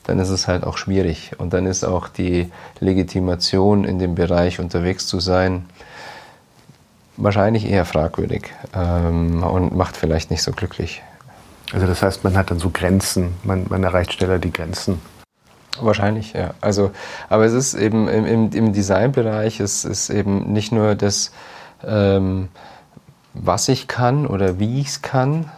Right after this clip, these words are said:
Speaker 1: sondern es, ganz viel ist auch eben, also es ist ja Kommunikationsdesign, das heißt, ähm, diese Kommunikation wird vorne herangestellt. Ich muss den Leuten erstmal zuhören, ähm,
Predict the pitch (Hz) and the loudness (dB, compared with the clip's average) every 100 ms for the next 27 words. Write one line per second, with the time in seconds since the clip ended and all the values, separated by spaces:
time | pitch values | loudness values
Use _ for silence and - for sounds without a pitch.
0 | - - 107 101 98 - - _ - - | -10 -2 2 4 4 0 -6 _ -6 0
1 | 98 110 - 110 113 104 - 101 98 101 | 0 -2 0 2 4 2 2 0 2 2
2 | 98 101 101 - 95 95 107 104 95 - | 2 2 -2 -4 -4 -4 -2 -2 -2 0
3 | - 101 101 101 - 101 - 107 101 - | 0 4 4 2 0 -6 -6 -4 -4 -2
4 | 101 95 92 98 95 92 92 - - - | -2 0 0 -2 -4 -2 -4 -4 -12 -16
5 | - - - - 113 101 98 104 95 95 | -14 -14 -16 -6 0 2 2 0 -2 0
6 | 107 104 104 104 98 - 101 104 95 - | 0 2 2 2 0 2 2 2 0 2
7 | 98 95 92 98 107 - 95 90 85 - | 2 4 4 2 0 -2 0 0 -2 -4
8 | 101 - 98 90 92 98 95 95 - 90 | -2 0 0 2 4 4 0 -2 -2 -2
9 | 87 87 - 120 113 104 95 87 87 - | -2 -4 -2 -2 2 2 2 -2 -8 -14
10 | - 98 92 92 92 | -6 -2 0 0 -2